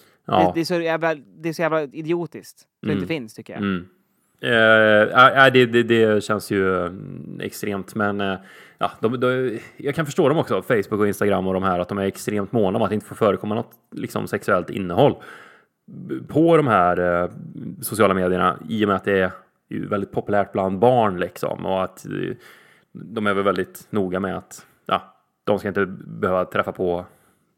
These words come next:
Speaker 1: tutt- eller penisbilder, liksom.
Speaker 2: Jo, men det kan jag förstå. Men vad, vad fan har en aubergine med det att göra?
Speaker 1: Ja, men fan, folk, eh, ballar ur, liksom, och, ja, jag vet inte. Om de skulle börja hashtagga, liksom,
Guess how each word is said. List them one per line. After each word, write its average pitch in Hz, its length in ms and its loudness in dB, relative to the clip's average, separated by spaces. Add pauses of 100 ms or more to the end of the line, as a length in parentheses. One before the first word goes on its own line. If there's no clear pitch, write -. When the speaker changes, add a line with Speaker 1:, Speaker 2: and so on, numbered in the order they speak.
(720)
Speaker 1:
tutt- - 260 -4
eller 90 120 0
penisbilder, 92 840 -4
liksom. 92 320 -8 (920)
Speaker 2:
Jo, 175 320 0
men 185 140 -6
det 208 60 -2
kan 226 120 -4
jag 202 80 -4
förstå. 135 340 -4
Men 151 160 -6
vad, 160 160 -4
vad 156 140 -8
fan 170 160 -4
har 160 80 -4
en 160 60 -6
aubergine 160 360 -4
med 151 80 -2
det 196 160 -4
att 110 60 -8
göra? 95 260 -14 (160)
Speaker 1:
Ja, - 60 -20
men 67 140 -20 (160)
fan, 117 500 -12
folk, - 460 -8
eh, - 320 -10
ballar 123 360 2
ur, 123 180 0
liksom, 110 480 -4
och, 104 460 -2 (320)
ja, - 300 -6
jag 120 100 -2
vet 117 220 -2
inte. 107 180 -4
Om 107 220 -6
de 98 300 -4
skulle 104 240 -6
börja 101 160 2
hashtagga, 92 520 -2
liksom, 92 360 -8